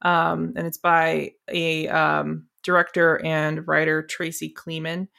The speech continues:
She co-wrote it with Tanner Lyon. And, um, the synopsis of it is a mother and her child are, um,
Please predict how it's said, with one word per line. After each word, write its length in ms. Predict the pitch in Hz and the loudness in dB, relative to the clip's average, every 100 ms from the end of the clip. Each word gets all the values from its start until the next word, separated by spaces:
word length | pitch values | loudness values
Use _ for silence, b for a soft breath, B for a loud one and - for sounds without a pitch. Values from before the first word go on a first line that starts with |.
| b b | b b
She 200 | - 170 | -10 -10
co-wrote 500 | - 208 202 190 185 | -4 2 4 4 4
it 160 | 180 175 | 2 -2
with 300 | 175 165 160 _ - | -2 -2 -2 _ -10
Tanner 360 | 180 170 170 | -6 -4 -4
Lyon. 500 | 156 147 151 165 220 - | -2 -2 -2 -2 -4 -6
And, 500 | 180 170 165 165 165 - | -4 -2 -2 -2 -6 -4
um, 520 | 170 160 160 156 156 - _ _ _ _ _ _ _ _ _ | 0 0 0 -2 -6 -10 _ _ _ _ _ _ _ _ _
the 460 | 175 170 165 156 156 | -6 -2 0 -2 -4
synopsis 760 | - - 165 170 - 156 156 | -6 0 4 2 2 -6 -4
of 180 | 151 151 | -4 -4
it 220 | 147 - | -6 -6
is 380 | 156 147 151 - | -8 -8 -8 -10
a 460 | 160 156 151 151 160 _ _ _ _ - | -8 -8 -8 -10 -14 _ _ _ _ -4
mother 420 | 175 185 180 180 | 2 4 4 2
and 160 | 156 156 | -2 -8
her 80 | 156 | -10
child 580 | - 165 151 147 151 - | -6 -4 -2 -2 -4 -6
are, 440 | 147 147 147 151 | -4 -4 -4 -6
um, 460 | 156 143 139 - | -4 -4 -2 -4